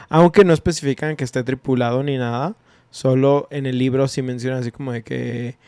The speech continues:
eh, es un robot que alguien está controlando de alguna manera, ¿no?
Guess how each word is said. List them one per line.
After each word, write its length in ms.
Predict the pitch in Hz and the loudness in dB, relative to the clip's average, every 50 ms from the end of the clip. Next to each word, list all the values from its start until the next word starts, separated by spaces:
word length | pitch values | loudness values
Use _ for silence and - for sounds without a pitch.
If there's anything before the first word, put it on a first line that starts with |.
| _ - _ _ _ _ _ - | _ -20 _ _ _ _ _ -16
eh, 340 | - 113 117 - - - - - | -14 -12 -10 -10 -12 -14 -16 -12
es 260 | - 143 135 - - - | -8 -6 -6 -6 -2 -2
un 260 | 147 143 143 139 135 | -2 -2 -4 -6 -6
robot 480 | - 131 131 127 123 127 123 135 131 _ | -6 -4 -4 -4 -2 -2 -2 -2 -4 _
que 120 | - 131 131 | -4 -4 -4
alguien 260 | 123 120 117 120 117 | -4 -4 -6 -8 -10
está 180 | 110 - 123 | -10 -10 -10
controlando 560 | 117 127 131 123 120 120 120 117 117 117 117 117 | -8 -8 -6 -4 -2 -2 -2 -2 -4 -2 -2 -2
de 40 | 117 | -2
alguna 240 | 117 113 113 113 110 | -2 -2 -4 -6 -6
manera, 420 | 110 110 123 131 - - - - 120 | -8 -8 -8 -8 -10 -10 -12 -12 -12
¿no? 260 | 123 127 147 180 190 | -10 -8 -8 -8 -10